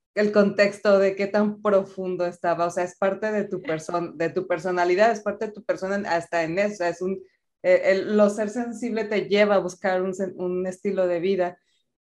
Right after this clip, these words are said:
Y, y siempre ha sido así, o sea, de niña eras también así, toda sensible y, y, y, este, ¿te afectaban lo, o veías las cosas de manera diferente o se desarrolló o, o cómo fue?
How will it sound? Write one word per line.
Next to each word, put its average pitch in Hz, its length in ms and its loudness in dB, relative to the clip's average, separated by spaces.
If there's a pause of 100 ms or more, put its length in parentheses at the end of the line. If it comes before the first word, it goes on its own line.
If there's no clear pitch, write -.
Y, 247 300 0
y 247 140 4
siempre 294 260 6
ha 359 60 4
sido 320 180 0
así, 269 300 0
o 247 60 -2
sea, 247 140 -4
de 220 140 -2
niña 220 460 0
eras 247 200 -4
también 202 360 -2
así, 202 760 -4
toda 185 600 -2
sensible 180 760 -2
y, 175 600 -6
y, 170 180 -6
y, 160 60 -4
este, 160 420 -6
¿te 160 140 -8
afectaban 165 600 -2
lo, 170 260 0
o 160 180 2
veías 180 320 6
las 208 260 2
cosas 196 400 0
de 190 80 -4
manera 180 540 -4
diferente 170 800 -8
o 151 400 -6 (840)
se 180 180 0
desarrolló 165 680 0
o, 175 440 0
o 165 140 -14
cómo 185 220 -10
fue? 160 260 -10